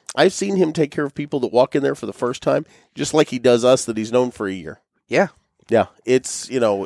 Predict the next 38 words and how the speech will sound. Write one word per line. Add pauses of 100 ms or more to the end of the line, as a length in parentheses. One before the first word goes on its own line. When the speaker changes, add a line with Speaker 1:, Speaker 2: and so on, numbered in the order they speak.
Speaker 1:
he'll,
Speaker 2:
He's
Speaker 1:
he'll
Speaker 2:
got
Speaker 1:
take
good
care
of
you.
Speaker 2:
treasures
hiding
around
that
shop. (220)
Speaker 1:
Yeah. (280)
Speaker 2:
And
they're
ones
that
you
wouldn't
even
know
are
there. (460)
You
would
just,
I
mean,
they
look,
I
mean, (460)
I've
passed
that
cigar